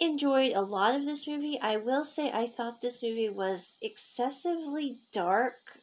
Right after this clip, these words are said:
for, um, the storyline with the decapitation of people and the,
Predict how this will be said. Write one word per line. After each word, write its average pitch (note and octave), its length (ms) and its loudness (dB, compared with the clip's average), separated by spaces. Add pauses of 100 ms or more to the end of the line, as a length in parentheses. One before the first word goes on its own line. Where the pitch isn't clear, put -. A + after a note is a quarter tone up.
for, G#3 580 2
um, A3 440 2 (440)
the A3 80 -6
storyline C4 960 -4
with A3 240 2 (160)
the F#3+ 380 -4
decapitation G3 1000 -10
of F#3+ 120 -6 (100)
people A3 540 -12
and F#3+ 200 -12
the, E3+ 220 -12